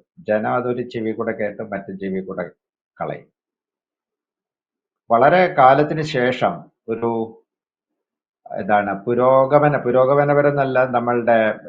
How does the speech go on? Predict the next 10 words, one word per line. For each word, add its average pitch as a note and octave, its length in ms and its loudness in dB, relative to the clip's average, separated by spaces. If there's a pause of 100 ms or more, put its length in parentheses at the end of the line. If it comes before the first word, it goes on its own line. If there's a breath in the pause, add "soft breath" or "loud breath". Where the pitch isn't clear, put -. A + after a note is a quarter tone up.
ഡെവലപ്മെന്റൽ D3 840 2 (960)
പൊളിറ്റിക്സ് B2 440 -2
എന്ന് A2+ 240 -4
പറയുന്നത് G#2+ 600 -4 (880)
ഇദ്ദേഹം B2+ 640 -2
പിണറായി A#2 380 2
വിജയൻ B2 280 0
മുഖ്യമന്ത്രി A#2 480 -4
ആയതിനു A2 440 -2
ശേഷം G#2+ 600 -4